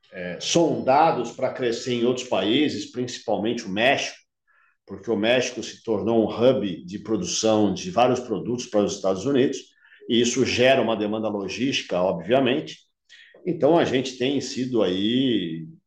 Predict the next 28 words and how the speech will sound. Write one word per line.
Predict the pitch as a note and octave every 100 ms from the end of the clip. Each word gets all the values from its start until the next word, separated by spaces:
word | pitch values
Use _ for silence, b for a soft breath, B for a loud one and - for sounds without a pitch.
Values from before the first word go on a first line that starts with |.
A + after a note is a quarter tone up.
| _
demandado | F#2 C3 B2 G#2 F2 A2+ C3+ B2 A2+
por | G2 -
clientes | G2 A#2 A#2+
diferentes, | - C3 D3+ G2 G#2+ D3 D#3+ - - -
é | A#2+
um | C3+
país | A2 G#2 A#2+ A#2+
que | -
interessa | G2 - G2+ G2+ B2 -
a |
gente | G2+ G#2+
estudar, | - - B2+ B2 - B B B B _
então | - C#3+ G3 A#2 D#2+ D#2+ B1 A#1+ B1+ _
tá | A2 - - -
totalmente | - A#2 A2 A#2 A#2
dentro | G2 A#2+ B2
dessa | G#2 A#2+ B2 B2
linha, | F#2+ G2+ A#2 A#2 A#2+ - _ _ _ -
é, | G2+ G2 F#2+ F2
da | A2+
nossa | A2+ A2 A#2
estratégia, | - D3+ - G#2 A2+ A#2+ C#3 A2
e | G2+
a | F#2+
gente | G#2
espera | G#2 - G2 F#2+ G#2+
que | -
tenha | - - F2+ G2+ A2+ E2+ -